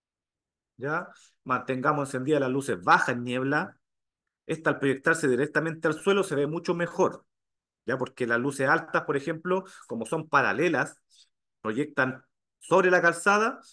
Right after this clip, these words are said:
al final vamos a proyectar la misma niebla y estas diminutas gotitas, que son partículas en suspensión, no van a dejar, no se dejan penetrar y el reflejo se verá como un espejo. Entonces yo, en, con niebla, las luces más recomendadas siempre van a ser las luces bajas.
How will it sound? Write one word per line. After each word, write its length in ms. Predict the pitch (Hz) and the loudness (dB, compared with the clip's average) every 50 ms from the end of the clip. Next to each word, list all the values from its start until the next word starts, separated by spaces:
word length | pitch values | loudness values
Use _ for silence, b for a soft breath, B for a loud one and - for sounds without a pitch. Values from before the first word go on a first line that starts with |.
| b b b _ _ | b b b _ _
al 120 | - 131 | -12 -10
final 420 | - - 139 139 165 170 151 156 - | -8 -6 -2 0 0 0 -2 -2 -2
vamos 300 | - 156 160 160 156 - | 2 2 2 2 0 -2
a 60 | 147 | 0
proyectar 460 | 127 131 131 123 127 - - 175 160 156 | 0 2 0 0 0 0 0 0 0 0
la 160 | 147 139 131 | -2 -4 -4
misma 300 | 147 165 175 175 165 165 | -4 -4 -6 -6 -6 -4
niebla 540 | 170 190 202 196 143 110 92 82 78 - - | 0 2 2 2 2 0 -2 -4 -4 -6 -4
y 80 | 123 156 | -6 -4
estas 220 | 151 151 139 123 | -4 -4 -6 -4
diminutas 420 | 131 127 117 117 147 160 175 170 | -4 -4 -4 -4 -4 0 0 0
gotitas, 540 | 160 170 180 180 202 208 190 214 220 233 226 | 2 2 -2 -2 -2 -4 -2 0 0 0 -2
que 220 | - _ _ - - | -8 _ _ -14 -10
son 180 | 151 143 139 | -10 -8 -6
partículas 460 | - 127 - - - 180 165 165 156 | -6 -8 -6 -4 -6 -4 -2 -2 -2
en 40 | 143 | -2
suspensión, 540 | - 147 139 - 147 151 147 - 196 202 196 | -4 -6 -4 -4 -4 -4 -2 -2 -2 -2 -2
no 100 | 175 156 | -2 -2
van 140 | 147 147 143 | -2 0 0
a 60 | 127 | 0
dejar, 280 | 117 110 120 156 156 147 | -2 -2 -2 -2 -2 -2
no 80 | 143 | -4
se 140 | 139 - 131 | -6 -4 -2
dejan 260 | 139 165 170 170 151 | -2 0 0 -2 -2
penetrar 500 | - 180 180 180 175 190 214 220 226 - b b b b | -2 -2 -2 -2 0 2 2 2 0 -2 b b b b
y 80 | 156 175 | 0 0
el 80 | 175 | 2
reflejo 560 | 151 151 151 156 170 190 190 - 202 202 202 196 | 0 -2 -2 0 -2 -2 0 0 -2 -2 -2 -4
se 160 | - - 147 | -4 -4 -2
verá 240 | 131 131 135 - 160 | 0 2 0 0 0
como 180 | 156 143 147 | -2 -4 -4
un 80 | 156 156 | -4 -6
espejo. 400 | 151 156 - 147 - - - - _ _ _ _ _ _ _ _ - | -6 -4 -2 -2 -2 -2 -4 -18 _ _ _ _ _ _ _ _ -18
Entonces 400 | 110 104 - - 170 165 - 156 | -18 -10 -6 -6 -6 -4 -4 -4
yo, 380 | 147 170 180 190 185 - - - | 0 2 2 2 0 -2 -6 -12
en, 160 | - 120 120 | -10 -10 -10
con 260 | - - 131 123 131 | -8 -4 -4 -4 -2
niebla, 560 | 160 190 214 220 214 220 220 214 214 208 - - | -2 0 0 0 0 2 2 2 2 2 -2 -4
las 200 | 107 120 120 120 | -6 -4 -4 -2
luces 280 | 143 165 156 160 123 113 | -2 -4 -4 -4 -4 -4
más 200 | 123 151 175 185 | -2 -2 0 0
recomendadas 580 | 185 165 180 175 175 170 160 190 190 185 185 | 0 0 -2 -4 -4 -2 0 0 2 2 0
siempre 220 | - 180 170 175 170 | -2 -6 -4 -4 -4
van 100 | 170 165 | -4 -4
a 80 | 165 | -4
ser 120 | 165 175 170 | -4 -4 -2
las 120 | 165 151 | -2 -2
luces 340 | 160 170 160 180 156 139 131 | -2 -4 -4 -4 -6 -4 -2
bajas. 400 | 127 131 - - - - - | -2 -2 -2 -4 -10 -14 -18